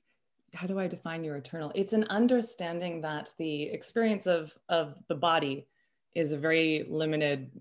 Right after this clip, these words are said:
you know, one time we come here for these bodies and these minds, and then, and then we go back into who we really are and we come back again. I, I do have an understanding of, uh, reincarnation and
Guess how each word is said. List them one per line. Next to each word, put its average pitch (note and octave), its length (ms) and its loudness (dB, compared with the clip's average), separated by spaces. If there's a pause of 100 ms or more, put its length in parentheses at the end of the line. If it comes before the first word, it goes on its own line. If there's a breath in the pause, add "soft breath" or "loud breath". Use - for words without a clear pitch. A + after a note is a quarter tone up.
you D#3 140 -4
know, C#3+ 120 -2
one D3+ 360 -2
time C#3+ 340 -2
we C#3+ 120 -2
come D3+ 220 -4
here D3 220 -6
for D3 120 -4
these C#3 200 -4
bodies C3 420 -4
and C3+ 120 -4
these C3+ 160 -6
minds, C3+ 340 -4
and C3+ 140 -4
then, B2+ 340 -4
and C#3 180 -8
then C3 220 -6 (240)
we D#3 320 -2 (280 soft breath)
go F#3 180 8
back F3 240 6
into D#3 220 0
who E3 140 -2
we D#3 120 2
really D3 340 4
are C#3+ 240 0
and E3 80 -2
we D3+ 100 0
come D3+ 220 -4
back D3 200 -4
again. D3 480 -6
I, D3 300 0
I D3 80 0
do D3 160 -6
have D3 140 -8
an D3+ 120 -6
understanding C3+ 680 -6
of, C3 200 -6 (640)
uh, C3 300 -6 (560)
reincarnation D#3+ 840 2
and C3+ 500 -4